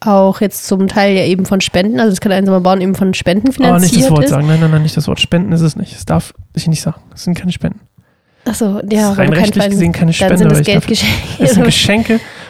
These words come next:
Speaker 1: Ah, okay.
Speaker 2: und Patreon ist ja quasi ein, ist ja quasi ein Tauschgeschäft, also
Speaker 1: Mhm.
Speaker 2: ein normales, ein normaler Kaufvertrag.
Speaker 1: Ah ja, okay. Ja, dann meine ich das. <laughs> Aber, ähm,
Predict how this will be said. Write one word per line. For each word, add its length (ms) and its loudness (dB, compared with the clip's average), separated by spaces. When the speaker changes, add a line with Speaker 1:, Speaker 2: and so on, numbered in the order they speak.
Speaker 1:
Ah, 120 -2
okay. 40 4
Speaker 2:
und 240 0
Patreon 460 2
ist 140 -4
ja 80 0
quasi 340 0
ein, 140 -2
ist 160 -2
ja 180 2
quasi 320 0
ein 120 0
Tauschgeschäft, 840 -4
also 160 0
Speaker 1:
Mhm. 60 0
Speaker 2:
ein 300 -2
normales, 540 -2
ein 160 0
normaler 420 2
Kaufvertrag. 720 -6
Speaker 1:
Ah 80 -6
ja, 60 -8
okay. 260 -8
Ja, 100 0
dann 80 2
meine 140 0
ich 80 -4
das. 200 -2
<laughs> 1160 0
Aber, 440 2
ähm, 220 -2